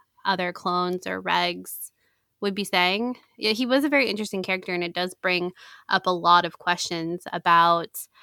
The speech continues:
th-, like, when the chip is used, when it's not,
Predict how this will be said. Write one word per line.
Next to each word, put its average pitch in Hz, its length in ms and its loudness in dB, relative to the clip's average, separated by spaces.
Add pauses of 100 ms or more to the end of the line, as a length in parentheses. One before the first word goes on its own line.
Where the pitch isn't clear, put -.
(300)
th-, 185 120 -12 (380)
like, - 380 -8 (400)
when 196 340 0
the 196 100 0
chip 196 300 -6
is 180 220 -8
used, 220 480 0
when 180 120 0
it's - 280 -8
not, 196 560 2